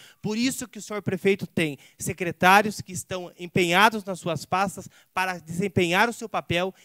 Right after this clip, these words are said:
e, principalmente, aqui cito, como assistente social, levanto essa bandeira e quero sim que esse projeto se torne realidade e vou junto, ao lado da senhora vereadora e com os nobres vereadores que aqui estão,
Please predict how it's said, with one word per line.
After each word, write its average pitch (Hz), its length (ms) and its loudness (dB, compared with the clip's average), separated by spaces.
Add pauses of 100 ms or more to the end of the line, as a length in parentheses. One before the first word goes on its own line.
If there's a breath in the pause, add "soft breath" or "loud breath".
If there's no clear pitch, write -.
e, 196 80 -10
principalmente, 220 840 0 (180)
aqui 180 320 -8
cito, - 480 -4 (180)
como 180 220 -12
assistente 226 520 -4
social, 175 480 -4 (180 soft breath)
levanto 170 420 -4
essa 185 200 -8
bandeira 160 520 -6 (200 soft breath)
e 175 80 -16
quero 233 360 -2
sim 185 320 -8
que 180 80 -18
esse - 140 -12
projeto 175 460 -6
se - 100 -20
torne 170 220 -10
realidade 165 680 -2 (160 soft breath)
e 196 100 -10
vou 202 360 0
junto, 185 420 -12 (240 soft breath)
ao 139 140 -8
lado 214 320 2
da 220 40 -12
senhora 214 300 -4
vereadora 190 560 -4 (160 soft breath)
e 190 80 -12
com 220 180 -8
os 202 80 -6
nobres 226 360 6
vereadores 214 480 2
que - 80 -14
aqui 196 160 -12
estão, 151 340 -4